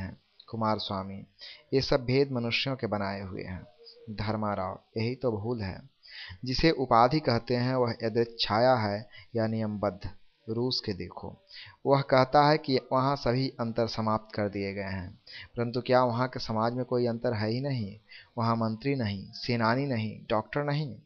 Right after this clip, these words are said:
शायद तुम कहोगे कि वे सब लोग आपस में कोई भेदभाव नहीं मानते। क्यों नहीं मानते? क्या वहाँ का मंत्री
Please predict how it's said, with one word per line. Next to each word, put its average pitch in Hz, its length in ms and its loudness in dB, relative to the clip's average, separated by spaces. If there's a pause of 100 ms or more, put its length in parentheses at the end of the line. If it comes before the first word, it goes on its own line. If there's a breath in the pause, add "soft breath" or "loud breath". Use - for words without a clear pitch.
(540 loud breath)
शायद 117 260 2
तुम 139 180 -4
कहोगे 135 440 0
कि 139 160 -2
वे 117 140 2
सब 135 180 -4
लोग 117 340 0
आपस 104 340 -2
में 117 80 -8
कोई 107 140 -2
भेदभाव 101 640 -2
नहीं 95 180 -6
मानते। 90 460 -10 (380 loud breath)
क्यों 101 160 -2
नहीं 110 180 -2
मानते? 123 500 -6 (440 loud breath)
क्या 120 140 8
वहाँ 127 260 6
का 143 120 2
मंत्री 123 500 -2